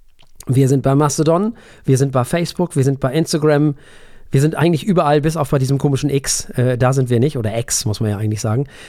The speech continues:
Äh, da sind wir nicht. Aber überall woanders sind wir. Äh, aber wir freuen uns natürlich, wenn ihr uns, äh, kommentiert und schreibt uns mal, welche Radiosendungen sind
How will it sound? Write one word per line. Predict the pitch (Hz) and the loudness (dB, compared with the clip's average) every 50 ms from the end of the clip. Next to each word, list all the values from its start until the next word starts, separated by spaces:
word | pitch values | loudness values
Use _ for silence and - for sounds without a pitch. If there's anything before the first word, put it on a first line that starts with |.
| - - | -14 -4
Äh, | - 135 131 127 | -2 -2 -2 0
da | 123 143 131 139 | 0 2 2 2
sind | 139 147 135 120 | 2 2 2 2
wir | 120 113 | 2 2
nicht. | 127 165 165 - - - | 2 2 0 -2 -4 -2
Aber | 135 131 139 | 0 0 2
überall | 165 160 202 180 156 151 139 | 2 2 2 2 2 0 0
woanders | 143 139 143 147 143 131 - | 0 0 2 2 0 0 0
sind | - 151 165 156 - | 0 -2 -2 0 0
wir. | 147 143 147 139 - - - - - - - - _ _ - - - | 0 0 0 -2 -6 -18 -20 -20 -20 -20 -20 -20 _ _ -20 -12 -2
Äh, | - 131 131 127 123 120 113 117 123 - - | 2 2 4 4 4 2 2 -2 -4 -2 0
aber | 147 143 139 | 2 2 4
wir | 147 143 | 2 2
freuen | - 143 147 160 165 156 | 2 0 0 2 2 2
uns | 147 - - | 0 0 0
natürlich, | 139 - - 139 131 127 113 | -2 0 0 0 0 0 0
wenn | 127 123 120 120 120 120 - - - - | 0 2 2 2 2 0 -2 -6 -10 -4
ihr | - 127 123 117 113 107 | 0 0 2 0 0 -2
uns, | - 120 117 117 117 - - - - | -2 0 0 0 0 -2 -6 -10 -6
äh, | - 117 110 110 | -2 -2 -2 -2
kommentiert | - - 131 120 117 - - - 147 147 143 | 0 2 2 2 2 0 0 0 0 0 0
und | 131 120 120 | 0 -4 -4
schreibt | - - 202 226 262 - | -2 -2 -2 -2 0 -2
uns | 254 - - | -4 -2 0
mal, | 156 127 113 110 - - - | 0 0 0 -2 -4 -4 -8
welche | 135 139 - 143 131 139 151 160 - 180 160 | -10 -8 -6 -4 -2 0 0 0 0 -2 0
Radiosendungen | 165 170 170 180 175 165 165 165 165 175 135 131 151 160 170 165 160 160 151 | 0 0 0 2 0 2 0 0 0 0 0 0 2 2 2 2 2 2 2
sind | 143 151 147 | 2 0 0